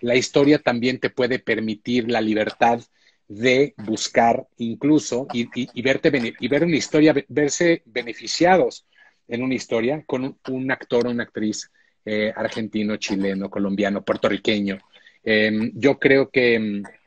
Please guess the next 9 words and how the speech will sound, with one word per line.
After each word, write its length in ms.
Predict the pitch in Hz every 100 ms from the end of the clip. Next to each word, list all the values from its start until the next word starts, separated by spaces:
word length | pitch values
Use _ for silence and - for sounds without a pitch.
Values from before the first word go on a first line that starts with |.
| _ _ -
hay 140 | 113 123
muchas 580 | 135 143 - 139 127
historias 640 | 123 - - 123 113 113 107
que 140 | 117
tenemos 380 | - 110 113 107
que 80 | 120
empezar 360 | 104 - 110
a 80 | 113
dimensionar, 800 | 113 107 101 98 - 104 107 104